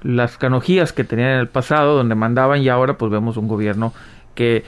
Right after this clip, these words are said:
también quiere mandar, no hay que decirlo, tampoco es así como que quieran aplicar el Estado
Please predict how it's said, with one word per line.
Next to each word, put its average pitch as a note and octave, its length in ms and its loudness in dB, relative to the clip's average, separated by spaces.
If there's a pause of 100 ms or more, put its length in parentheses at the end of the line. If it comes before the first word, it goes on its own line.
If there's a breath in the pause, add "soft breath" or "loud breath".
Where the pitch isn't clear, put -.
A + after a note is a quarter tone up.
también F3 220 2
quiere B3+ 120 2
mandar, E3+ 320 2
no D#3+ 80 2
hay D#3 80 2
que D#3+ 120 0
decirlo, D3+ 280 2
tampoco A2+ 360 -4
es - 60 -6
así A#2 180 -6
como A#2+ 220 -4
que G2 100 -10
quieran A2+ 260 -2
aplicar G#2 480 -4 (340 loud breath)
el - 140 -4
Estado B2 560 0